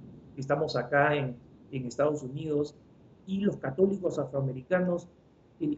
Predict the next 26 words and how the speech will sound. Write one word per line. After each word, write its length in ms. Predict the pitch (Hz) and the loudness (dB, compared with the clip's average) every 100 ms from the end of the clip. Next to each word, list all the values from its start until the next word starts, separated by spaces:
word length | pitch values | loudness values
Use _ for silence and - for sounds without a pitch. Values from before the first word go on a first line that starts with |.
| - | -6
¿qué 160 | - 277 | 4 4
específicamente 840 | - - 196 285 233 202 214 214 208 | 4 0 -2 -2 0 2 2 2 -2
piden 340 | 208 214 214 | -2 0 2
a 40 | |
la 160 | 185 139 | 0 0
comunidad 560 | 139 131 131 156 175 175 | 0 0 0 2 2 0
católica, 680 | 131 180 165 120 - 113 | -4 2 2 2 -4 -6
al, 340 | 131 135 123 - | 0 2 2 0
a 80 | - | -2
la 140 | 139 131 | -2 0
responsabilidad 720 | 139 139 151 139 135 151 196 | -4 -2 -2 0 0 0 0
que 80 | 202 | -4
tenemos 380 | 147 175 190 170 | -8 -4 -4 -2
los 180 | 139 | -4
católicos 840 | 139 123 - 208 214 196 - 202 - _ - _ | -4 -8 -6 -4 -6 -8 -6 -8 -8 _ -20 _
en 160 | 147 139 | -10 -8
concreto 720 | 127 127 - 190 - 147 156 - _ - - | -10 -10 0 2 2 0 -4 -8 _ -20 -6
en 200 | 143 165 | -4 -4
este 260 | 170 175 | -6 -8
tema 400 | - 185 170 175 | -6 -2 -2 -2
de 140 | 165 135 | -4 -4
resolver 880 | 127 127 139 135 139 160 156 151 151 - - - | -6 -10 -4 -2 0 0 2 2 -2 -16 -20 -14
el 100 | 135 | -10
desafío 500 | 131 120 123 165 156 | -10 -10 -8 -2 0
del 120 | 147 | 0
racismo? 500 | 127 120 247 262 - | 0 -6 -6 -6 -8